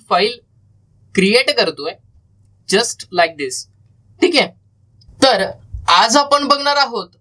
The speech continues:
shape, smooth, ट्विल, attract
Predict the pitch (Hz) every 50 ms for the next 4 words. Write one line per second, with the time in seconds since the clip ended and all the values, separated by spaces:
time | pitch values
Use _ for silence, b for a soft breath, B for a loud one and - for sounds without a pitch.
0 | _ _ _ _ _ _ _ _ _ _ _ _ - - - - - - 403 415
1 | 480 480 _ _ _ _ _ _ _ _ _ _ _ _ _ _ _ _ _ -
2 | - - - - 277 285 285 240 175 - - - _ _ _ _ - - - -
3 | - - - 196 165 165 170 202 277 349 349 - - - - - - - - -
4 | - - - - - - - - - - - - - - - - - - - -
5 | 196 185 - - - 233 240 262 285 - - -